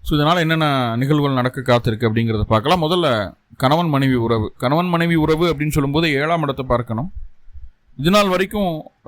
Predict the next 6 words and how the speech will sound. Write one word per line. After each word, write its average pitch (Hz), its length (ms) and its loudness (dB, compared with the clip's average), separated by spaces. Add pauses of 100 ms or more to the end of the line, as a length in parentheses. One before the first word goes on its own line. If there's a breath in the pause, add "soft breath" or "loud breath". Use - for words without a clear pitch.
(100)
ராசி 202 360 2 (100)
அதிபதி 175 300 0 (180)
ஏழாம் 165 240 0
இடத்தை 143 240 -6
நோக்கி 143 240 -4 (520)
பயணிக்கக்கூடிய 131 540 0